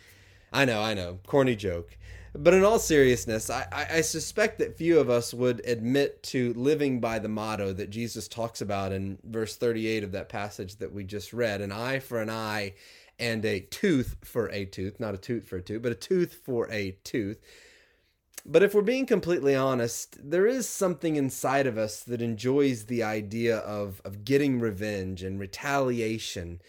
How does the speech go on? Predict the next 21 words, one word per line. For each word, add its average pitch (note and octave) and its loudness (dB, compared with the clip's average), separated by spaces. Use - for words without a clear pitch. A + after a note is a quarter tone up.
of G#2+ -4
people C#3 -2
getting C#3 6
what B2 2
we B2+ 0
might A#2+ -2
say A#2 -2
is, A2+ -6
you A#2+ -6
know, F#2+ -4
should C3 -4
be A#2+ -2
coming A2+ -4
to F#2+ -8
them, F2 -8
right? G2+ -4
Some F3+ -4
of D3+ 2
the C#3+ 4
most C#3 2
popular C#3 2